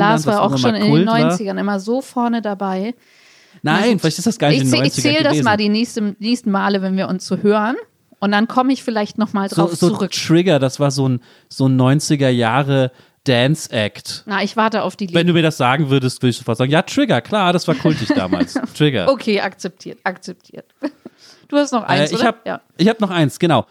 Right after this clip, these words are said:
Speaker 2: Und zwar ist das jetzt fast ein bisschen retrospektiv, weil's eher was war, was vor der Wahl stattgefunden hat, aber ich möchte es einmal noch erwähnen. Twitter hat vor der U-S-Wahl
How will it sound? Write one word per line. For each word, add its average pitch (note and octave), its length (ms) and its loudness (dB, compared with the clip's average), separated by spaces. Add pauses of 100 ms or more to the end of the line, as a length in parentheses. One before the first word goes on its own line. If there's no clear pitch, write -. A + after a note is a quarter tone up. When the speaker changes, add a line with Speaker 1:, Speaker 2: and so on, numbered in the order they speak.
(200)
Speaker 2:
Und F3 240 2
zwar F#3+ 580 -2
ist E3 180 -2
das E3+ 120 0
jetzt F3 180 0
fast - 440 -4
ein G3 60 0
bisschen F#3+ 200 2
retrospektiv, E3+ 680 -2
weil's C#3 180 2
eher D#3 220 0
was D3 180 0
war, C#3 140 2
was B2+ 200 -2
vor - 300 2
der C#3+ 220 4
Wahl G2 440 2
stattgefunden - 720 -4
hat, B2 160 -4
aber A#2 140 -4
ich - 100 -6
möchte C#3+ 300 0
es D3+ 100 -4
einmal B2+ 220 0
noch A#2+ 140 0
erwähnen. A#2+ 460 0 (380)
Twitter E3 460 2
hat C#3 160 0
vor E3 160 2
der D#3+ 180 4
U-S-Wahl B2 840 0